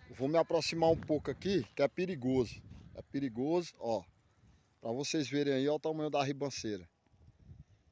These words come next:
E olha o tamanho das pedras ali que foram explodidas hoje pela galera que trabalha aqui.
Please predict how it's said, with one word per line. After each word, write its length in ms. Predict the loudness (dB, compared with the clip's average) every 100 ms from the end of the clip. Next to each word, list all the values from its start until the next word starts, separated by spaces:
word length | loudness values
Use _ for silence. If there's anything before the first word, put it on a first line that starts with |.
| -20 -20 -14
E 80 | 0
olha 180 | 2 2
o 40 |
tamanho 300 | 2 0 0
das 240 | 0 0 -2
pedras 460 | 2 2 2 -2
ali 280 | -2 -2 -4
que 160 | -8 -14
foram 520 | -8 -2 0 0 -4 -14 -20 -20 -20 -20 -20 -20 _ _ -20 -20 -20
explodidas 760 | -20 -4 0 0 0 0 0 0
hoje 360 | -2 -2 -4 -14 -20 -20 -20 _ -16
pela 220 | -6 -4
galera 400 | -2 0 0 -2
que 80 | -6
trabalha 400 | -4 -4 0 -2
aqui. 360 | -2 -6 -10